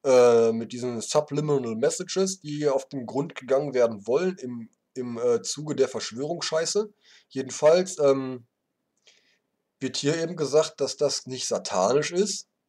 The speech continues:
auch wenn es hier steht, "Satanic Fashion Show inside a church at London Fashion Week", sondern dass das eben freimaurerisch ist. Kann man hier jetzt zwar nicht lesen, aber es wurde verlinkt.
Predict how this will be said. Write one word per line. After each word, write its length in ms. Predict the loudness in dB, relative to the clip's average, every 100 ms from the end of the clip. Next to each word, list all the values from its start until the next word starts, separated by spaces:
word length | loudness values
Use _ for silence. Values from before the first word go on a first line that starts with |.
| _ -10
auch 120 | -8
wenn 100 | -6
es 120 | -8
hier 100 | -8
steht, 380 | -8 -4 -4 -4
"Satanic 420 | -10 -2 -2 -2
Fashion 300 | -2 -2 -2
Show 240 | -4 0 0
inside 380 | 0 2 0
a 40 | -2
church 400 | 0 4 4 2
at 120 | -6
London 360 | -2 -2 -2 -6
Fashion 360 | -2 -2 -4 -6
Week", 220 | -6 -8 _ _ _ _ _ _
sondern 320 | -6 2 2
dass 100 | 2
das 160 | -4 -6
eben 160 | -10 -10
freimaurerisch 880 | -2 2 4 6 4 4 0 -4 -12
ist. 260 | -16 -18 _ _ -4
Kann 100 | -2
man 120 | 0
hier 120 | -2
jetzt 160 | -4 -6
zwar 160 | -6
nicht 160 | -6 -6
lesen, 340 | -4 -4 -6 -4
aber 220 | 0 0
es 220 | -2 -8
wurde 200 | -10 -8
verlinkt. 580 | 0 0 0 -6 -16